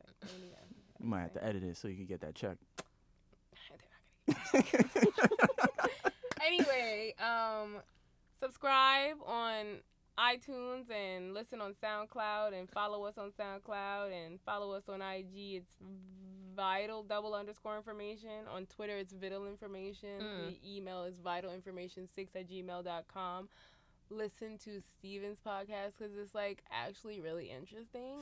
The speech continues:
Speaker 2: Thank
Speaker 1: and,
Speaker 2: you, thank
Speaker 1: like,
Speaker 2: you. We try, we
Speaker 1: don't
Speaker 2: try.
Speaker 1: deprive yourself of, like, what he's providing.
Speaker 2: Yeah, we try to give back to the community.
Speaker 1: That's beautiful.
Speaker 2: Sometimes,
Speaker 1: You're doing more than
Speaker 2: sometimes.
Speaker 1: I'm doing.
Speaker 2: <laughs>
Speaker 1: So, that's it. We're done.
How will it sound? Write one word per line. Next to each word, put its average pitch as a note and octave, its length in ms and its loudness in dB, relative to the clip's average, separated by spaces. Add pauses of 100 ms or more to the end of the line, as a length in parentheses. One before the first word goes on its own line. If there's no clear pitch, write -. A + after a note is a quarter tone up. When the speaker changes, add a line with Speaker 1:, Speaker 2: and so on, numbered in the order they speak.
Speaker 2:
Thank - 220 0
Speaker 1:
and, G#2+ 80 2
Speaker 2:
you, - 120 -2
thank E3 240 0
Speaker 1:
like, - 20 -14
Speaker 2:
you. G2 80 -6 (100)
We A#3+ 80 2
try, B2 400 4
we C3+ 120 2
Speaker 1:
don't G3+ 180 2
Speaker 2:
try. F3 60 -2
Speaker 1:
deprive G3+ 360 -4
yourself G#2 440 -8
of, E3 160 -10
like, A#2+ 360 -8 (480)
what F#3 240 -6
he's F#3 120 -14
providing. D#2 960 -14
Speaker 2:
Yeah, D#3+ 160 -2 (100)
we C3+ 80 -4
try D#3 200 -4
to C#3 80 0
give A#2+ 160 0
back A2+ 180 0
to - 80 -6
the G2+ 80 -2
community. F#2 580 -2
Speaker 1:
That's F#4+ 180 -2
beautiful. F3 680 2 (120)
Speaker 2:
Sometimes, A2 500 0
Speaker 1:
You're C4+ 100 -6
doing C4+ 140 -2
more C4 80 0
than B3+ 160 -2
Speaker 2:
sometimes. B3 200 -4
Speaker 1:
I'm G#3+ 40 -10
doing. E3+ 1000 4
Speaker 2:
<laughs> - 60 -6 (320)
Speaker 1:
So, F#3 480 0 (520)
that's A#3 180 -2
it. F#4 120 -6
We're C4 100 -4
done. A3 420 -8